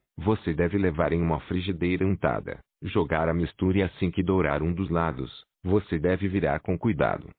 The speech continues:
O modo de preparo é semelhante ao das panquecas. O último processo é colocar o recheio da receita escolhida,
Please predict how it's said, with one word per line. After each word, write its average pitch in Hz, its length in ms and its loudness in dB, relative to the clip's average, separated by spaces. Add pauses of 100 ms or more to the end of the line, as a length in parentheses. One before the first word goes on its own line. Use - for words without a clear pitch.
(340)
O 104 80 2
modo 80 320 2
de 82 140 0
preparo 80 500 0
é 67 80 -2
semelhante 85 580 0
ao 78 60 2
das 78 200 -2
panquecas. 90 600 -2 (560)
O 107 100 0
último 120 380 0
processo 80 720 0
é 82 80 2
colocar 101 500 0
o 80 40 2
recheio 92 480 0
da 82 160 2
receita 78 400 -4
escolhida, 71 680 -2